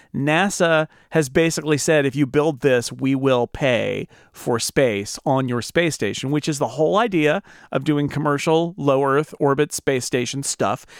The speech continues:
is that nasa doesn't have to run it anymore, but nasa will pay for the space, just like they've done with commercial crew and commercial cargo, where they,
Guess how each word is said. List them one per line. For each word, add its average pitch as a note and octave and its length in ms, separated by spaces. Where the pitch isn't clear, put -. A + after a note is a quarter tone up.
is C3 220
that B2+ 120
nasa C#3+ 340
doesn't D3+ 220
have D3 120
to D#3 100
run E3 200
it D3 120
anymore, C3 360
but B2+ 140
nasa B2+ 340
will C#3 160
pay C3 640
for C3+ 400
the B2 120
space, B2+ 680
just F3 300
like D3 260
they've C3+ 200
done B2 260
with A#2+ 140
commercial A#2+ 340
crew A#2+ 160
and A#2 120
commercial A2+ 340
cargo, G#2 400
where A#2+ 180
they, B2 200